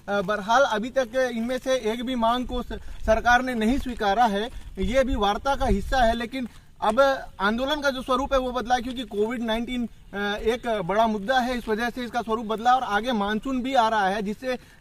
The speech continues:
पूरी तरह से आंदोलन वैसे भी प्रभावित होता, लेकिन मानसून से पहले ही इसका स्वरूप बदल दिया गया। अब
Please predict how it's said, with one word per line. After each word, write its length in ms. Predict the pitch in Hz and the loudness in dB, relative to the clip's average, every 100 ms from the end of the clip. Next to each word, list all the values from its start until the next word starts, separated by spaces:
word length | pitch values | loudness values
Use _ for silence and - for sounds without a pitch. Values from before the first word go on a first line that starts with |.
| 202 | -6
पूरी 320 | 202 220 247 | -4 -4 -4
तरह 200 | 254 240 | 2 2
से 100 | 233 | 4
आंदोलन 340 | 220 233 247 | 0 0 0
वैसे 280 | 214 214 262 | 0 -2 -2
भी 80 | 254 | -4
प्रभावित 440 | - 214 226 233 | -2 2 2 2
होता, 260 | 220 277 302 - - - | -2 0 -2 -4 -14 -2
लेकिन 260 | 220 285 | -2 0
मानसून 460 | 262 226 247 302 302 | 0 2 0 -2 -4
से 120 | 294 | -2
पहले 360 | - 233 247 285 | 0 0 2 2
ही 180 | 240 240 | 2 -4
इसका 340 | 247 208 254 | -6 -6 -6
स्वरूप 260 | 214 220 262 | -2 -2 -2
बदल 280 | 220 233 226 | -2 -2 -2
दिया 240 | 226 214 | 0 0
गया। 180 | 208 262 | 4 2
अब 120 | 262 | 2